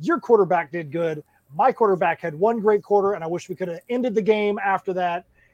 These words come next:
But, um, this week, that is not what we're doing. You have gone the complete opposite direction, B-MAC. Who is your brisket lock? I wanna hear you tell the people out there why you are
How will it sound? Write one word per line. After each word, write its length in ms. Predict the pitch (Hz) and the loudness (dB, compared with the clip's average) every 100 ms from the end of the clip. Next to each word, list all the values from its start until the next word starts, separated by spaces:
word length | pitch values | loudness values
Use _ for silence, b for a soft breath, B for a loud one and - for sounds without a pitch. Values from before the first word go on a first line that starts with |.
| _ | _
But, 160 | 160 175 | -6 -2
um, 380 | 165 151 143 131 - - | -2 -2 -6 -14 -8 -2
this 220 | 254 233 | -2 0
week, 180 | 262 196 | -2 0
that 100 | 262 | -2
is 140 | 196 | 2
not 240 | 254 285 | 4 4
what 100 | 277 | 4
we're 100 | 262 226 | 0 0
doing. 280 | 233 208 | 2 2
You 140 | 190 311 | 2 -2
have 140 | 262 | 0
gone 200 | 254 269 | 0 2
the 100 | 262 | 0
complete 720 | - 269 - 262 285 302 320 _ | -2 -12 -10 -8 -6 -6 -8 _
opposite 440 | 269 311 302 240 294 | -10 -6 -6 -6 -6
direction, 500 | 247 269 277 320 254 | -2 -2 -2 -6 -8
B-MAC. 460 | 214 196 190 202 _ _ _ _ | -6 -2 0 -2 _ _ _ _
Who 260 | 294 339 | 0 2
is 120 | 269 | 2
your 380 | 196 220 220 220 _ _ - | 4 6 6 2 _ _ -8
brisket 440 | 185 302 - 254 | -2 -2 -2 0
lock? 260 | 202 190 - | 2 0 0
I 80 | 247 | 0
wanna 240 | 359 320 233 | 2 2 0
hear 340 | - 269 294 | -6 -6 -4
you 220 | 226 247 | -4 -6
tell 340 | 202 - 277 254 | -6 0 2 4
the 100 | 269 | 0
people 380 | 262 269 240 | -2 0 0
out 240 | 202 190 - | 2 0 -2
there 380 | 180 160 156 - _ _ _ _ _ _ 151 151 | -4 -4 -6 -10 _ _ _ _ _ _ -10 0
why 260 | 226 254 | 2 4
you 260 | 247 226 262 | 2 0 -2
are 360 | 196 185 185 | 0 0 -2